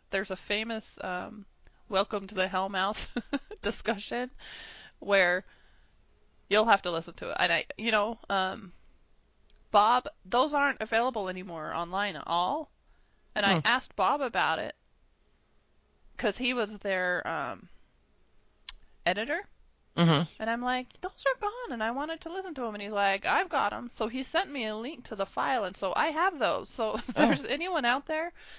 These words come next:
Speaker 1: that wants to listen to Welcome of the Hellmouth, and Bob's gone now,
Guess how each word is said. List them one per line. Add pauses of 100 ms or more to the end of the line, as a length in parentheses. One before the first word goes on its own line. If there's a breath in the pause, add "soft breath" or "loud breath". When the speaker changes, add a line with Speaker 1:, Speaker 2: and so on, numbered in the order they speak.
(120)
Speaker 1:
that
wants
to
listen
to
Welcome
of
the
Hellmouth, (180)
and
Bob's
gone
now,